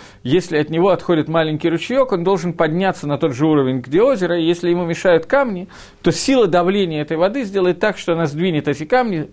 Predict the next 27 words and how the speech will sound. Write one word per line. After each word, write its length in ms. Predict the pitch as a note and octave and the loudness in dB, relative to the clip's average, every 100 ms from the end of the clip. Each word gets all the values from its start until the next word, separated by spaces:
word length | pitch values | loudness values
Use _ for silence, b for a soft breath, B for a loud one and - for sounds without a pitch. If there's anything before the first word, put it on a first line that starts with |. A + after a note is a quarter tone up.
| - | -4
пробьет 500 | D3+ E3 E3 G3+ G3+ | 0 0 0 -2 -2
в 60 | C3 | -4
них 180 | C3+ | -6
дырку, 400 | C3 G3 B2+ - B B B | 0 0 0 -8 B B B
со-, 260 | - B2 - | -2 -2 -2
свернет 800 | C#3 G2+ - E3+ F#3+ G3 F#3 - | -8 -10 -4 0 2 2 0 0
их 100 | A#2+ | -6
в 40 | |
сторону 380 | - D#3+ B2+ C3+ | -2 0 2 -2
и 60 | D3+ | -2
так 220 | F#3 G3 | -2 2
далее, 260 | C4+ A#3+ A#3+ B B | 2 2 -6 B B
и 60 | - | -2
таким 260 | E3 - B3 | -2 0 0
образом 400 | B3 G#3 F#3+ F3 | 0 -2 -2 0
раскроет, 680 | E3 - G#3 A#3 G#3+ - - - A#2 | -2 -2 0 2 2 -2 -12 -12 -4
Всевышний 380 | E3 G3 - D#3 | 0 0 0 0
раскрывает 720 | D3+ - D#3+ E3+ G#3 G3+ - B B B B | -2 0 2 4 4 0 -4 B B B B
по 100 | C3+ | 0
законам 400 | C#3+ C#3+ E3+ C#3 | 0 2 0 0
природы 440 | D3 E3 G#3+ F#3+ | -2 0 0 0
местонахождение 920 | D3 D#3 D3+ D3+ C#3+ C#3+ B2+ F3 E3 D3 | -2 -2 -4 -4 -2 -2 2 0 2 2
золота 420 | F3+ G#3+ F#3 E3+ | 2 2 0 -2
и 60 | C3 | -2
тому 180 | C#3+ | 0
подобные 420 | D3 C#3+ D#3 C3 A2+ | 0 0 0 0 -2
вещи. 360 | - - - | -4 -10 -18